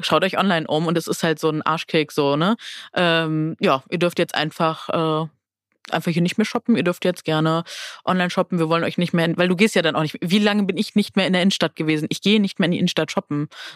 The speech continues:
so, weil ich weiß, ich kriege da nichts oder sehr wahrscheinlich nichts. Klar, man kann sich mal mit Glück in eine kleinere, große Größe, die jetzt auch Overs-, also das ist ja wieder kein Problem. Sachen Oversize schneiden für den gleichen Preis, gar kein Problem. Aber wenn da Plus-Size draufstehen würde oder ein größeres Label,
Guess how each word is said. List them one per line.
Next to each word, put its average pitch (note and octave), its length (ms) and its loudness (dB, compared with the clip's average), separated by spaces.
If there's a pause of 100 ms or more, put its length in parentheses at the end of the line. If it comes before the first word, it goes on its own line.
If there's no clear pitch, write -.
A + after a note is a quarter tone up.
so, D#3+ 160 2
weil D#3+ 100 2
ich - 100 -4
weiß, F3+ 220 0
ich - 100 -8
kriege G3 280 2
da D3 140 0
nichts F3 280 -2
oder D#3 260 2 (160)
sehr F3 140 2
wahrscheinlich E3+ 400 -2
nichts. F#3 240 0
Klar, G#3+ 300 2 (320)
man F#3 100 2
kann A3+ 300 4
sich G3 160 -2
mal F#3 100 2
mit F3+ 160 -4
Glück G#3+ 280 2
in F#3+ 100 2
eine F3+ 120 2
kleinere, F#3+ 460 0
große F#3 380 -2
Größe, F3+ 340 0
die E3+ 80 0
jetzt F3 160 -2
auch D#3+ 160 -4 (400)
Overs-, G3+ 300 4
also F#3 160 2
das G#3 140 0
ist - 40 -10
ja B3 80 4
wieder A3+ 140 2
kein C4 180 0
Problem. D#3 300 0 (140)
Sachen G3 240 0
Oversize A#3 520 0
schneiden D#3+ 320 0 (320)
für G3 140 0
den F3+ 80 0
gleichen F3 260 0
Preis, B3 460 0 (180)
gar D3 160 2
kein - 160 -6
Problem. G3 480 2
Aber D#3+ 200 0
wenn E3+ 120 -2
da D3+ 80 -2
Plus-Size B3+ 440 -2
draufstehen E3+ 480 0
würde E3+ 180 4
oder D#3+ 100 2
ein D#3+ 120 -2
größeres D#3 360 -2
Label, G3+ 320 2